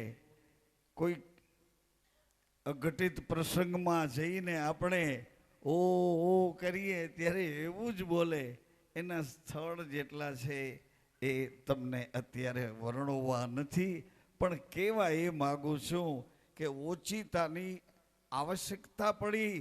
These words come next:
અને ઓચિતાની પીડમાંથી પોકાર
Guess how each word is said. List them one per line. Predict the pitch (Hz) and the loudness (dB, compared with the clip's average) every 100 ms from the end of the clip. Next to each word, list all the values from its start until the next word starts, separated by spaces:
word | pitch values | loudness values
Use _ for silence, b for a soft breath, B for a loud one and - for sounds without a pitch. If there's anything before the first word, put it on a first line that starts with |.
| 123 _ _ - | -8 _ _ -6
અને | 175 165 147 185 | -4 -4 -6 -8
ઓચિતાની | - 214 208 170 165 185 208 190 - _ - | -4 -6 -4 -4 -4 -6 -8 -10 -16 _ -6
પીડમાંથી | 247 294 294 285 226 208 208 202 - - _ _ _ _ _ - | 0 2 2 2 0 0 0 -2 -6 -16 _ _ _ _ _ 0
પોકાર | 180 175 185 180 | 2 6 6 6